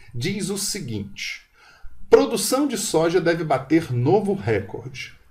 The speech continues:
Os produtores brasileiros de soja darão partida nesta semana ao plantio de mais uma safra que promete render bons retornos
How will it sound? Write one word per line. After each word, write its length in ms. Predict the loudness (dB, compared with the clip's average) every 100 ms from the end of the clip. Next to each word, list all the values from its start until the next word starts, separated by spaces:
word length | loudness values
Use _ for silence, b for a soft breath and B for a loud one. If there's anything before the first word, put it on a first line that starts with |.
| B B B
Os 100 | -2
produtores 580 | 2 0 0 -2 0 2
brasileiros 640 | 2 2 2 4 2 0 -4
de 100 | -6
soja 640 | 0 4 6 6 4 -4 B 4
darão 400 | 6 8 4 6
partida 680 | 4 4 -4 0 2 2
nesta 460 | 2 0 0 -2 -2
semana 840 | 0 2 2 0 0 -2 -4 -6 2
ao 240 | 2 4
plantio 680 | 0 0 -4 -4 -4 -4 -2
de 120 | 0
mais 380 | 0 0 -2 -2
uma 200 | -2 -4
safra 680 | -4 0 0 0 -2 -2
que 140 | -2 -2
promete 560 | 0 2 0 0 -2
render 420 | 0 0 0 -2
bons 520 | -4 0 2 2 0 0
retornos 800 | -4 0 4 4 4 0 -4